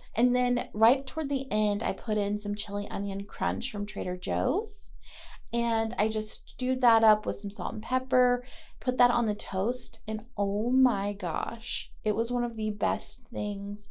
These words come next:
I have ever made. I was honestly just trying to clean out the fridge and get through some,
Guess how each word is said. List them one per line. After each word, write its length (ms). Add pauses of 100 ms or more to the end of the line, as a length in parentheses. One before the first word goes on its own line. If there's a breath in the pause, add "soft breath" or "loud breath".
(380 soft breath)
I 80
have 320
ever 480 (300 soft breath)
made. 500 (340 loud breath)
I 140
was 80
honestly 380
just 200
trying 200
to 40
clean 240
out 140
the 80
fridge 480
and 160
get 260
through 200
some, 260